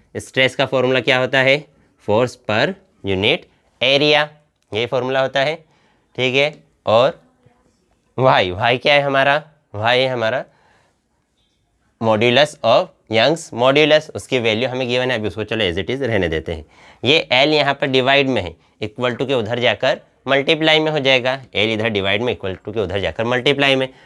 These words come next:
तो नेक्स्ट स्टेप क्या आ जाएगी, del L is equal to F upon A upon Y, और उसके मल्टीप्लाई में क्या आ गया, एल, ठीक है। तो हमें del L की वैल्यू निकालनी है,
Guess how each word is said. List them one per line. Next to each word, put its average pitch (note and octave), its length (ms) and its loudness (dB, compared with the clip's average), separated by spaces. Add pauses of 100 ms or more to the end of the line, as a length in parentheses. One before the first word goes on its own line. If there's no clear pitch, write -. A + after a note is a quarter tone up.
(120)
तो A2+ 60 -4
नेक्स्ट A2+ 340 0
स्टेप B2+ 300 -2
क्या C3 120 2
आ - 20 4
जाएगी, B2 300 2
del G2 260 2 (140)
L C3+ 200 4
is A#2+ 160 0
equal A2 340 -2
to C3+ 160 0 (160)
F D3 220 2 (340)
upon A#2+ 380 -4 (160)
A A#2 120 2 (440)
upon A2+ 360 -2 (160)
Y, G#2+ 220 2 (180)
और G#2 60 0
उसके G2+ 260 -4
मल्टीप्लाई G#2 520 0
में A2+ 120 -2
क्या A2 180 0
आ G#2 40 0
गया, F#2+ 300 -2 (360)
एल, F2+ 200 0 (920)
ठीक C3 180 2
है। C3+ 100 2 (340)
तो B2+ 60 -2
हमें B2 220 2
del A#2 280 2 (120)
L B2 180 0
की C#3+ 100 -4
वैल्यू B2+ 240 2
निकालनी C#3 380 0
है, C#3+ 140 -2